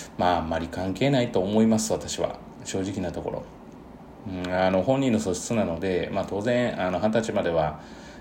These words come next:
えー、家庭でのしつけとか、まあ、そういうことも大事だとは思うんですけれども、えー、まあ、本人の素質というのがあるので、まあ、そもそも個々で分かれてるものだと思っているので、そこに関してはこう柔軟に、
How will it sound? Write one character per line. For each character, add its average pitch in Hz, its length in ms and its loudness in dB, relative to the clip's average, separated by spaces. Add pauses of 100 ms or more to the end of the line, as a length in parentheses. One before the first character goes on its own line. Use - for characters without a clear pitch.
(120)
え 90 80 -4
ー、 85 60 -4
家 - 200 -6
庭 87 140 0
で 107 80 2
の 95 80 -2
し 107 180 -2
つ - 100 -8
け 110 140 0
と 101 80 -4
か、 87 140 -4
ま 87 80 -4
あ、 85 40 -6
そ 123 120 -2
う - 20 -2
い - 0 -
う 120 40 -2
こ 120 60 -2
と 107 60 -2
も 87 80 -4
大 95 240 -2
事 156 80 -4
だ - 140 0
と 104 80 2
は 101 60 6
思 110 120 2
う 98 60 0
ん - 20 -4
で 80 80 -6
す - 100 -10
け - 80 -12
れ 80 60 -8
ど 78 140 -8
も、 85 340 -2 (180)
え 82 460 -6
ー、 - 20 -6
ま 90 100 0
あ、 80 40 -2
本 92 240 -4
人 92 100 -4
の 85 80 -6
素 - 200 -6
質 - 240 -4
と 104 80 -2
い 87 40 0
う 82 40 -4
の 78 80 -6
が 76 80 -6
あ 76 40 -8
る 87 120 -4
の 78 120 -8
で、 78 240 -6
ま 90 100 -4
あ、 - 20 -6
そ - 100 -6
も 90 100 -6
そ 107 120 -6
も 107 60 -2
個 120 220 2
々 95 140 0
で 76 380 -6
分 90 100 0
か 104 80 2
れ 101 80 2
て 107 100 -2
る 104 120 2
も 110 100 2
の 95 100 2
だ - 140 -8
と - 80 -12
思 87 160 -6
っ - 20 -8
て - 180 -6
い 85 40 -2
る 87 100 -6
の 78 140 -8
で、 82 220 -6 (640)
そ - 140 -10
こ 151 100 6
に 156 80 4
関 120 220 4
し - 80 0
て - 60 -2
は - 100 -2
こ - 260 -12
う - 60 -8
柔 98 180 -4
軟 98 240 -4
に、 113 100 -6